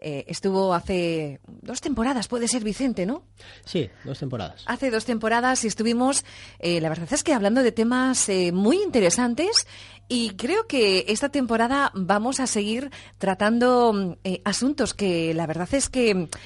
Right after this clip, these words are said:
Speaker 1: incluso, eh, nos podemos sentir un poco identificados, ¿no? Em,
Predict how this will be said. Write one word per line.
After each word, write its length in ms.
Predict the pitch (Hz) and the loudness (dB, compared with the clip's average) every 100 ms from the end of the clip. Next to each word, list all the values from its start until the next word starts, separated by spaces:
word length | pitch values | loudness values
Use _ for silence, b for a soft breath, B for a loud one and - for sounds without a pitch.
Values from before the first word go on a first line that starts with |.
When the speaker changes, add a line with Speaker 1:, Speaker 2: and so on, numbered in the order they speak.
| B B B - | B B B -4
Speaker 1:
incluso, 960 | 202 196 208 202 196 208 185 170 160 160 - | -2 0 2 2 2 2 4 4 2 -2 -4
eh, 340 | 180 165 160 | -2 0 0
nos 140 | 156 160 | -2 -4
podemos 320 | 180 180 349 | 0 0 0
sentir 280 | 311 277 320 | 0 0 2
un 120 | 262 | 2
poco 200 | 285 330 | 0 2
identificados, 840 | 311 233 208 202 190 226 170 135 175 | 2 2 0 0 2 2 2 0 -4
¿no? 220 | 285 440 B B B B - | -6 -6 B B B B -2
Em, 540 | - 254 226 226 220 | 4 8 8 6 4